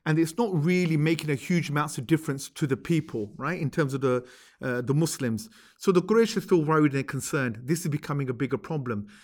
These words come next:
So one incident happened where you got a group of these parliamentary people, right, who will all have the same vision and the same idea that they're gonna stop Muhammad sallallahu alaihi wasallam. But then a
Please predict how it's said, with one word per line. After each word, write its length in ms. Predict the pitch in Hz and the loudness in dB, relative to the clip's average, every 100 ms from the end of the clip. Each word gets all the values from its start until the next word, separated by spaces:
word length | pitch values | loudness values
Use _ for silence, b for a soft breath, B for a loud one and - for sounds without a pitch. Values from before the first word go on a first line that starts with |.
| B B B | B B B
So 500 | - 208 139 104 - _ _ _ _ _ _ _ _ - - 170 | 4 6 6 2 -8 _ _ _ _ _ _ _ _ -20 -6 2
one 240 | 156 247 | 6 6
incident 420 | 254 240 202 175 | 4 4 4 2
happened 500 | 160 196 190 131 120 - b b - | 0 0 2 0 -2 -8 b b -2
where 420 | 156 170 165 - - _ _ - - - _ _ | 4 6 4 0 -12 _ _ -20 -20 -20 _ _
you 200 | 139 180 | 0 2
got 160 | 196 185 | 6 4
a 40 | |
group 300 | 180 254 262 | 6 6 6
of 120 | 233 | 2
these 240 | 202 185 - | 2 0 -4
parliamentary 800 | - 214 190 175 180 175 175 | -8 -2 0 2 0 0 -2
people, 640 | 151 - 165 - 117 120 135 _ _ _ | -2 -2 -2 -2 -6 -6 -10 _ _ _
right, 240 | 135 139 - - | -8 -8 -8 0
who 120 | 165 | 2
will 200 | 151 - | 2 2
all 220 | 190 185 | 2 2
have 200 | 165 160 | 2 -2
the 80 | 151 | -4
same 340 | 151 170 160 | -4 -2 -2
vision 380 | 131 147 147 135 | 0 0 0 -2
and 100 | 131 | -2
the 60 | 131 | -4
same 340 | - 147 151 | -2 -2 -2
idea 400 | 151 135 127 131 | -2 -4 -2 -2
that 160 | 123 127 | -2 -4
they're 100 | 127 | -4
gonna 140 | 123 | -4
stop 220 | 120 143 - | -8 -10 -10
Muhammad 220 | 131 127 | -10 -12
sallallahu 80 | 127 | -10
alaihi 300 | - 131 95 | -6 -6 -8
wasallam. 80 | 95 _ _ _ _ _ _ _ | -12 _ _ _ _ _ _ _
But 140 | 160 | 2
then 280 | 156 233 226 | 4 4 2
a 100 | - | 0